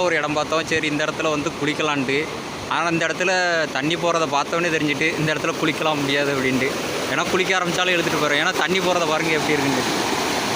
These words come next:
வீடியோல பார்க்கும்போது கொஞ்சம் பைய போற மாதிரி தெரியும், ஆனா தண்ணி பயங்கர ஃபோர்ஸா போகுதுங்க. இதுல காலை வச்சாலே ஆளை இழுத்துட்டு போயிடும்,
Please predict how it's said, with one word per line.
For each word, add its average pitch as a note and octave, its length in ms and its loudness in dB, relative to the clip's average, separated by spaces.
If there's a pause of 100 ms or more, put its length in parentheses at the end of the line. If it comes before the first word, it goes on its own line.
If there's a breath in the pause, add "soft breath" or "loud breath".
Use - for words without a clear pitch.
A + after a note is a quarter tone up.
(2500)
வீடியோல G#3+ 380 4
பார்க்கும்போது G#3 360 0
கொஞ்சம் G3 240 0
பைய F#3 240 2
போற F#3+ 160 0
மாதிரி F#3+ 160 2
தெரியும், F3 300 2
ஆனா F#3 100 0 (120)
தண்ணி F3 180 0 (100)
பயங்கர G3+ 360 2 (100)
ஃபோர்ஸா G3 320 0
போகுதுங்க. E3 280 2 (1500)
இதுல D3+ 120 2 (120)
காலை F3 260 4
வச்சாலே G#3 340 2 (120)
ஆளை G3 160 4
இழுத்துட்டு F3+ 280 0
போயிடும், D#3 300 2